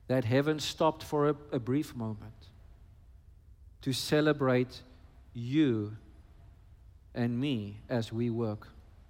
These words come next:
That's not something we really think about, is it? Work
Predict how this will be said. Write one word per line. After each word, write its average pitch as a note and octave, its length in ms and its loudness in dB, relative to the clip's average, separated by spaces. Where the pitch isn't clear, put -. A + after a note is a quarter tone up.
That's F#3 200 -6
not A3 180 -4
something F#3 580 -2
we C3+ 160 0
really C#3+ 340 0
think D3 380 -10
about, G#2+ 360 -4
is A#2+ 200 -6
it? - 220 -8
Work G3+ 640 6